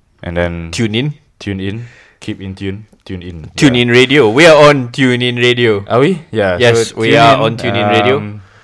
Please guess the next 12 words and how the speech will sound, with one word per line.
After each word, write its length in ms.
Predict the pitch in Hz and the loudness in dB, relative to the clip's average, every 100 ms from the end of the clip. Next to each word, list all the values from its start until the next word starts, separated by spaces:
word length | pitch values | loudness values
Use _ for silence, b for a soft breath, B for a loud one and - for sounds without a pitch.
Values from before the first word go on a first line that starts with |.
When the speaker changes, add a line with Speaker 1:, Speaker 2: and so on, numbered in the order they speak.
| b _ - | b _ -10
Speaker 1:
follow 260 | - 123 | -2 2
us 200 | 127 123 | 4 2
on 60 | 113 | -2
Instagram. 640 | 113 113 117 123 123 127 120 B B B | -4 -4 -2 0 0 -2 -14 B B B
Anyway, 340 | 123 151 156 139 | 0 4 6 8
Warung 300 | 123 135 135 | 8 6 6
Mami, 400 | 139 139 113 101 | 2 2 0 -2
uh, 840 | 98 107 107 110 113 113 107 107 107 | 0 2 4 4 4 4 4 2 0
so 240 | - 127 | 4 4
they 160 | 120 117 | 6 6
are 60 | 117 | 4
located 560 | 120 127 123 135 101 | 2 0 2 2 2